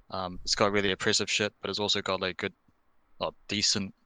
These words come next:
ways to defend yourself. Uh, they're not actually, like, defense mechanics or anything like that. It's just, like, typical a-, anime defense mechanics. But the offense is really fast and really, really fun, and you can get pretty creative because you can side swap and, like, short hop and shit like that.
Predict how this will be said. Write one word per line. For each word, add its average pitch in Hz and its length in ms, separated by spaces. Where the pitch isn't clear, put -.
ways 92 160
to 98 80
defend 104 280
yourself. 120 280
Uh, 90 100
they're 104 120
not 107 140
actually, 107 260
like, 90 100
defense - 520
mechanics 92 460
or 90 40
anything 90 280
like 80 140
that. 78 180
It's 101 120
just, 101 140
like, 95 120
typical 95 500
a-, - 60
anime 101 420
defense 92 320
mechanics. 92 460
But 98 120
the 98 140
offense 107 340
is 95 100
really 98 140
fast 101 320
and 101 100
really, 95 240
really 98 160
fun, 104 160
and 98 100
you 95 60
can 101 120
get 101 160
pretty - 200
creative 101 400
because 98 260
you 98 60
can 92 360
side 92 320
swap - 280
and, 92 140
like, 87 140
short 90 240
hop 95 160
and 92 80
shit 95 140
like 92 100
that. 92 140